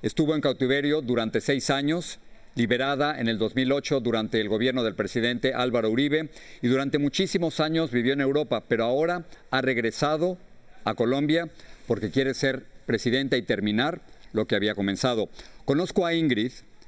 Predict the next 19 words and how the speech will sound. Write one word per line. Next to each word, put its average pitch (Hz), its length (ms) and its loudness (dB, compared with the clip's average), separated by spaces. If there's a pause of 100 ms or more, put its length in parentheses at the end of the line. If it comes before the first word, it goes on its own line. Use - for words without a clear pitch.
(140)
desde 120 600 0
el 113 160 0
quince 175 440 2
de 123 60 2
enero 151 420 0 (420)
del 123 240 2
dos 120 220 2
mil 104 180 0
dos, 82 220 -4
es 104 100 -2
decir, 131 260 2
llevamos 127 380 0
una 139 180 2
larguísima 123 600 0
conversación 127 680 0 (380)
que 110 100 0
aquí 180 360 0 (460)
continuamos. 107 720 -2 (1200)
Ingrid, 139 260 0